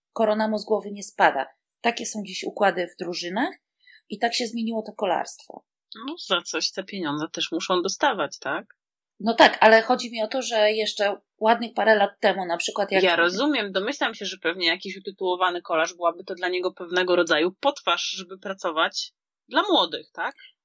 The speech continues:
Speaker 1: A nawet pozwolić na jakąś tam wolną rękę. I jak na przykład Sylwester Schmidt był jeszcze, e,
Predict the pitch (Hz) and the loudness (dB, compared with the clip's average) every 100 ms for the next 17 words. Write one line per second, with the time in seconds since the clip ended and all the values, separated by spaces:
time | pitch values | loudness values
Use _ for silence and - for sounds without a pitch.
0 | _ 214 226 226 262 269 247 220 240 226 | _ 6 8 6 4 0 -2 0 -2 -2
1 | 247 240 240 240 262 233 254 254 294 320 | -2 -2 0 -2 -2 0 0 2 4 4
2 | 277 269 - 208 196 - 214 214 202 - | 4 4 2 0 -4 -6 2 4 4 -2
3 | - 233 - - 220 - 226 226 - 208 | -4 -2 -2 0 0 0 -2 -2 -2 -4
4 | - 240 185 185 175 180 - 180 175 170 | -2 -4 -2 -2 -2 -2 -2 0 0 0